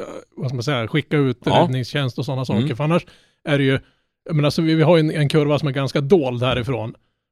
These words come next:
Speaker 1: Om det skulle, om någon som skulle gå av där så att säga, då kan det ju ta en stund för,
Speaker 2: Ja.
Speaker 1: för flaggvakten att, att kommunicera tillbaka det att det, det händer någonting så att säga.
Speaker 2: Ja, och, och sen är just det här att problemet, ska vi ha en, en anständig uppsättning med flaggvakter här, eh,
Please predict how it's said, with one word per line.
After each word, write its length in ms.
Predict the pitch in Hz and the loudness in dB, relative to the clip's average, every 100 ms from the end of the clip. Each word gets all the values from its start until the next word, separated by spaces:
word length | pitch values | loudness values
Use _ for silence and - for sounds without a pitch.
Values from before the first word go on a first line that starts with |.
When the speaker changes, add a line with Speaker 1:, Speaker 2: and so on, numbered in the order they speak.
| _ | _
Speaker 1:
Om 120 | 143 | -2
det 80 | 139 | 0
skulle, 300 | 165 147 131 | 0 -2 -2
om 520 | - 156 151 180 - | -6 -8 -8 -10 -10
någon 180 | 151 143 | -6 -4
som 100 | 127 | -4
skulle 180 | 131 139 | -4 -4
gå 140 | 139 | -2
av 220 | 135 131 | -2 0
där 180 | 151 190 | 0 0
så 100 | - | -2
att 80 | 139 | -6
säga, 120 | 123 | -4
då 80 | 123 | -2
kan 120 | 165 | 2
det 40 | 175 | 2
ju 60 | |
ta 180 | - 165 | 2 0
en 80 | 147 | 0
stund 260 | 139 131 | -2 -4
för, 80 | 117 131 | -4 -2
Speaker 2:
Ja. 120 | 113 | 0
Speaker 1:
för 60 | 147 | 0
flaggvakten 640 | 156 131 131 127 - 135 | 0 -2 -2 -4 -4 -6
att, 120 | 135 | -4
att 340 | 139 135 139 123 | -6 -4 -6 -4
kommunicera 520 | 143 127 117 135 117 | -4 -4 -4 -4 -4
tillbaka 460 | 143 202 151 - | 0 2 2 -2
det 160 | 127 123 | -4 -4
att 160 | 107 - | -8 -8
det, 220 | 127 120 | -8 -6
det 180 | 123 120 | -6 -4
händer 260 | 120 117 | -6 -6
någonting 300 | 117 113 117 | -6 -6 -8
så 80 | 117 | -8
att 80 | 107 | -10
säga. 220 | - - - _ _ _ | -14 -18 -20 _ _ _
Speaker 2:
Ja, 400 | 160 110 120 131 | 4 6 4 2
och, 260 | 147 143 156 | 2 4 4
och 80 | |
sen 160 | 143 160 | 4 4
är 40 | |
just 240 | 202 160 - | 6 4 4
det 80 | 143 | 2
här 120 | 127 | 2
att 160 | 123 | 2
problemet, 480 | - 127 147 165 147 | 0 0 0 0 -2
ska 140 | - 131 | -2 0
vi 100 | 165 | 2
ha 300 | 160 170 185 | 2 2 2
en, 100 | 170 | 0
en 260 | 151 131 - _ _ | -4 -4 -12 _ _
anständig 540 | 147 113 - 139 131 | -4 -2 -2 0 4
uppsättning 800 | 123 - - 147 - - 135 113 | 2 2 -4 -4 -4 -10 -6 -4
med 140 | 117 - | -6 -2
flaggvakter 680 | 127 104 113 151 - - 104 | -2 -2 -4 -6 -8 -12 -6
här, 320 | 104 107 110 | -4 -6 -8
eh, 140 | 104 | -10